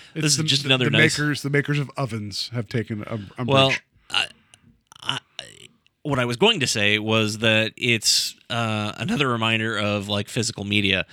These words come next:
Speaker 2: If I'd have bought American Movie on D V D,
Speaker 1: Yeah.
Speaker 2: I would be able to watch that movie <laughs> as opposed to, uh, trying to find it streaming and not being able to. Um,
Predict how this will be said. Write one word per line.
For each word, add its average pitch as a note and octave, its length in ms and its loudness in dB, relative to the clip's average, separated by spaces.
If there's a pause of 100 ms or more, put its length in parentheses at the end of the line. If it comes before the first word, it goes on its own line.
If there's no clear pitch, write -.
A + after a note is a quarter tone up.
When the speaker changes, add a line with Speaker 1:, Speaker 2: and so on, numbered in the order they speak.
(220)
Speaker 2:
If A2 100 0
I'd C3 140 6
have C3 140 2
bought C3+ 280 4 (280)
American B2+ 360 2
Movie A#2 280 2
on A2 260 0
D F#2+ 160 4
V F#2 160 -2
D, G#2+ 480 2 (220)
Speaker 1:
Yeah. A#2 300 -4 (240)
Speaker 2:
I A#2 320 4
would G#2+ 220 0
be G2+ 140 6
able G2 120 2
to F#2+ 60 -2
watch C3+ 320 4
that G2+ 240 0
movie A#2+ 640 4
<laughs> - 20 -8
as G#2+ 280 -2
opposed G#2 480 -2
to, F#2+ 480 -2 (420)
uh, G2 160 0
trying G#2 220 0
to G2+ 60 -6
find G2+ 180 0
it - 80 -6
streaming F#2+ 400 -4
and F#2+ 100 -4
not G2 180 2
being F#2+ 220 -2
able G#2 240 -2
to. E2+ 340 -8 (200)
Um, G2+ 580 -4